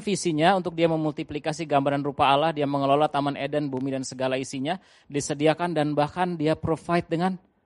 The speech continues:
partner. Nah, teman-teman yang mendoakan hal yang sama seperti Adam dulu, ya, di dalam visi Bapa hal itu akan digenapi buat hidup kamu. Amin.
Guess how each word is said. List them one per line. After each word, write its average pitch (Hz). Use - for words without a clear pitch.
partner. 208
Nah, 190
teman-teman 180
yang 190
mendoakan 165
hal 165
yang 160
sama 180
seperti 170
Adam 160
dulu, 185
ya, 165
di 156
dalam 170
visi -
Bapa 180
hal 175
itu 170
akan 175
digenapi 170
buat 170
hidup 170
kamu. 180
Amin. 220